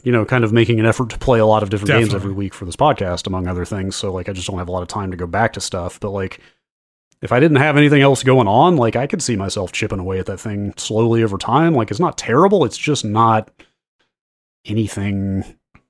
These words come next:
Speaker 1: new or remarkable, you know? Like, it's just kind of that.
Speaker 2: So, so that was my, that's what kinda got me thinking about it a little bit, where I was like, "Oh, you know, this week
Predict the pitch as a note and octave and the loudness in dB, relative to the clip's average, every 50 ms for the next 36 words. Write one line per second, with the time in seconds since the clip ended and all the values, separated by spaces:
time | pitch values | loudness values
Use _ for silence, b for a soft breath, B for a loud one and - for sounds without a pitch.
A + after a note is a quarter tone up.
0 | _ _ - - F2 F2+ G#2 A#2 B2 B2 A#2+ B2 A#2+ A2 A2 G#2+ G2 F#2+ F#2+ F#2 | _ _ -14 -12 -8 -4 0 2 2 4 4 2 2 0 -2 -2 -2 -2 -2 0
1 | G2+ G2+ F#2+ - F2+ D#2+ D2+ D#2+ E2+ E2+ F2 F#2+ G#2+ A2+ G2+ G2 F#2+ - F#2 - | 0 0 -2 -2 -6 -8 -12 -12 -10 -8 -6 -4 -2 -2 -2 -4 -6 -8 -10 -14
2 | - - - - - G#2+ G#2 - - - - - A2 G#2+ F#2+ G2+ - - G2+ G2 | -14 -12 -10 -10 -8 -8 -8 -10 -10 -10 -10 -8 -10 -10 -10 -12 -12 -8 -4 -4
3 | F#3+ F3+ F3 - G3 F#3 G#3+ A#3 B3+ A#3+ A3 F#3+ G3+ G3+ G3 F#3 F3+ D#3+ F3 G3 | -4 -2 -2 -2 0 0 0 2 2 2 4 4 4 4 4 4 4 2 2 0
4 | - - G#3 D#3+ - - F#3+ F#3 E3+ D#3+ D3 E3 E3 D3+ C3+ - - F#3 F3+ G#3 | 2 0 0 0 0 0 2 2 2 2 0 0 -2 -2 -4 -4 -4 -4 -2 -2
5 | F#3 E3+ D3+ C#3+ C3 B2+ B2+ B2 B2 B2 A#2+ A2+ A#2+ C#3 D3+ C3+ C3+ C3+ C3 C3 | -2 0 0 0 -2 -2 -4 -4 -4 -4 -4 -4 -4 -4 -4 -2 0 0 2 2
6 | C3 B2+ B2+ B2 A#2 C3 B2 - - G3+ G#3 A3 A3 A3 G#3+ G#3 F3+ G3 G#3 - | 2 2 0 0 -2 -4 -6 -6 -2 0 0 2 2 2 2 2 2 2 0 0
7 | - G3+ G3+ F#3+ - _ - - | 0 0 -2 -2 -2 _ -12 -18